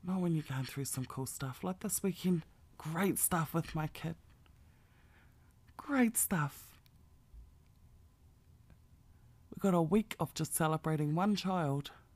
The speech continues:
A whole week.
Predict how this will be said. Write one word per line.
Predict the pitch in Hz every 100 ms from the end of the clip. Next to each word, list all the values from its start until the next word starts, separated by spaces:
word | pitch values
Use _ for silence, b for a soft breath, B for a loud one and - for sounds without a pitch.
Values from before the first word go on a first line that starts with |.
| - - b b b - - - - - b b b b b b b -
A | 202
whole | 208 226 233
week. | 226 226 - -